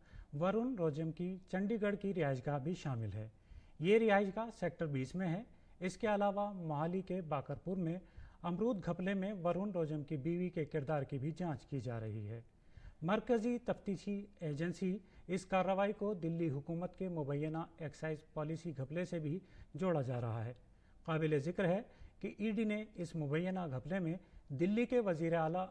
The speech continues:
अरविंद केजरीवाल को गिरफ्तार किया है। आम आदमी पार्टी के रहनुमा मनीष सिसोदिया और संजय सिंह इस मामले में पहले ही जेल में हैं।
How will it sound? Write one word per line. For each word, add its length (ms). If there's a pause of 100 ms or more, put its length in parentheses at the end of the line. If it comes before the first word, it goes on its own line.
(120)
अरविंद 340
केजरीवाल 480
को 140
गिरफ्तार 440
किया 280
है। 200 (540)
आम 180
आदमी 280
पार्टी 340
के 120
रहनुमा 460 (340)
मनीष 340
सिसोदिया 640 (340)
और 80
संजय 320
सिंह 240 (280)
इस 180
मामले 360
में 180 (340)
पहले 220
ही 180
जेल 240
में 140
हैं। 280